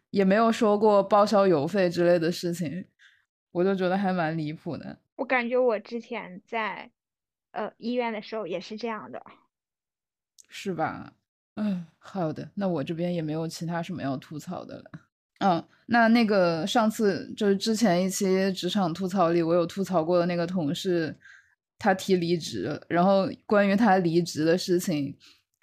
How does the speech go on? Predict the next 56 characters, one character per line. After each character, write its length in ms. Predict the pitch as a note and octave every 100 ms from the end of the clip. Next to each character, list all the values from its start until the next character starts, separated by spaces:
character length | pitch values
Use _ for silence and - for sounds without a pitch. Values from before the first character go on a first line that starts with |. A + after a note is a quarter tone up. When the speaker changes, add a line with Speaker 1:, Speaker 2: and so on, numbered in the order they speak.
| _
Speaker 1:
也 180 | F3+ F3
有 160 | F3+ E3+
一 80 |
个 100 | E3
非 220 | F3+ F#3+ F#3+
常 280 | F3 E3+ D#3+
离 120 | D#3
谱 240 | E3+ E3+
的 320 | D3 C#3 G2+
事， 300 | F#3+ - - _
<laughs> 60 | -
离 280 | G3 G#3 G3
谱 220 | F#3 F#3
的 140 | F3
槽 260 | F3+ D#3+ D3
点， 240 | D#3+ C#3+
就 160 | E3 E3+
是 300 | D#3 B2+ - - - _
在 320 | - A3 G3
他 380 | F3+ - G#3+ G3
转 340 | G3 G3 D3+ -
正 260 | G3+ F#3
之 200 | - F3
前， 560 | E3+ F3+ A2+ - C#3 - _ _ _ _ _ _ _ -
因 120 | B3+
为 100 | B3+
转 160 | G#3
正 160 | F#3+ A3+
之 120 | A#3+
前 260 | A#3+ F3+ G3
离 140 | F3+
职 160 | E3+ E3+
的 100 | G3
话 180 | G#3+ G3
是 140 | G#3
只 140 | -
用 160 | D#3 F3+
交 120 | F#3
接 200 | F#3 F#3+
一 120 | G3
周 380 | F3+ F3 E3+ E3+
就 220 | F3 E3+
可 160 | D#3 F3
以 100 | D#3
离 140 | C3 C#3
职 140 | B2+
嘛， 120 | C3+
就 60 | D3+
是 100 | E3
公 200 | D#3 D#3+
司 180 | - D#3+
的 100 | D3+
规 140 | D3
章 240 | D#3 D#3+
制 180 | E3 E3
度。 220 | B2 A#2+